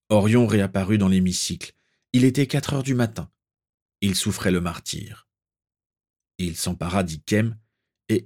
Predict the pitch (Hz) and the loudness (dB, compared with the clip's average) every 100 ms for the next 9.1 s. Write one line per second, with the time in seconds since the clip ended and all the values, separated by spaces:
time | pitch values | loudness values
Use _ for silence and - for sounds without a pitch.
0 | 127 117 131 - 113 160 156 107 98 - | 0 0 -2 -2 -4 -2 0 -2 -2 0
1 | 120 123 90 - 95 120 220 - 98 - | 0 2 0 0 0 2 0 0 -6 -2
2 | 120 110 117 101 95 95 90 87 87 127 | -2 2 2 4 2 2 0 -4 -6 -8
3 | - - _ - 110 - 123 113 110 113 | -10 -20 _ 2 2 2 4 4 4 2
4 | 92 92 78 - - _ _ _ _ _ | 0 -2 -6 -10 -20 _ _ _ _ _
5 | _ _ _ _ _ _ _ 90 92 90 | _ _ _ _ _ _ _ -8 -2 -2
6 | 87 92 92 87 98 90 80 101 - 85 | 0 -2 -2 -4 0 0 0 -4 -4 -4
7 | - 123 127 _ _ _ - 123 110 123 | -2 -2 -4 _ _ _ 0 2 2 -2
8 | 117 160 107 - 139 104 - 117 135 - | -2 0 0 0 -2 -2 -2 0 0 -2
9 | - | -8